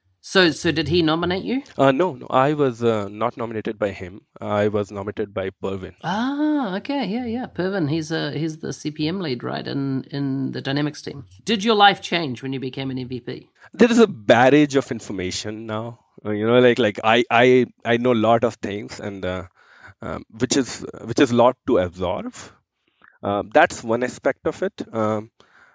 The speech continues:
Speaker 2: uh, the other thing is, um, you know, like, uh,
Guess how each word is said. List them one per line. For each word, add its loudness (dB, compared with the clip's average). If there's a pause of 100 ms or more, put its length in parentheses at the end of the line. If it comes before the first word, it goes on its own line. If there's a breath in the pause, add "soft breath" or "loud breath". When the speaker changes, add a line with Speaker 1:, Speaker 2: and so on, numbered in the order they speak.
(200 soft breath)
Speaker 2:
uh, -18 (100)
the 2
other 6
thing -4
is, 0
um, 2 (800)
you -12
know, -2
like, 2
uh, 2